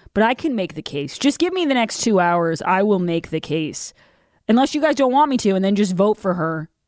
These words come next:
and I'll be quiet. Lou,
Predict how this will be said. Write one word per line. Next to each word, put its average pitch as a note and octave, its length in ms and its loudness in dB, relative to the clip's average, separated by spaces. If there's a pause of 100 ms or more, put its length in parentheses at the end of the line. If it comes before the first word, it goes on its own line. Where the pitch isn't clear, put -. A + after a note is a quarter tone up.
(240)
and D#3 340 -2
I'll D#3+ 140 -4
be D#3 80 -4
quiet. D#3 420 -6 (400)
Lou, A3 560 2